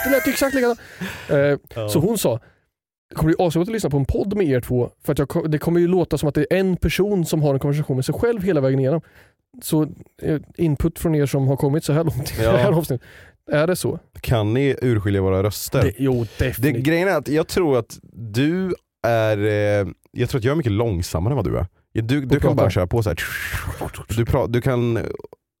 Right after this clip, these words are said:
Speaker 2: jag, jag är inte så snabb i huvudet. Du är också en jävla e-sportskommentator, så
Speaker 1: Ja.
Speaker 2: du bara, "Ah, bollen rullar."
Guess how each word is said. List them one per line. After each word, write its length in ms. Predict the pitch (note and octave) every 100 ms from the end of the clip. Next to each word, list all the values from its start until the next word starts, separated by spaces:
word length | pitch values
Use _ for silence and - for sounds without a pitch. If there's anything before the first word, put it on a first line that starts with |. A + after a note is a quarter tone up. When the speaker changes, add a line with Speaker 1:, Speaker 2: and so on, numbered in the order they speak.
| _ _ _ _ _ _ _ _ -
Speaker 2:
jag, 380 | - G#2+ B2+ C3+
jag 160 | C3 A2+
är 100 | B2
inte 120 | A#2
så 120 | A2
snabb 220 | A2 G#2
i 40 | G#2
huvudet. 520 | A2+ F#2+ G#2+ - -
Du 280 | - A#2 C#3+
är 60 | B2+
också 380 | B2 - B2+
en 100 | A#2+
jävla 300 | B2+ A#2 G2+ F2+ - -
e-sportskommentator, 1400 | C#3 A#2 - A2 - - A#2 G#2+ G#2 A#2+ G2+ F#2+ - C#3+
så 60 | A#2
Speaker 1:
Ja. 60 | C3+
Speaker 2:
du 80 | C#3
bara, 200 | G#2+ A2
"Ah, 240 | G#3 G#3+
bollen 220 | G3+ A3 A3
rullar." 840 | G#3+ A3 G#3 G#3 A3 G#3+ G#3 G#3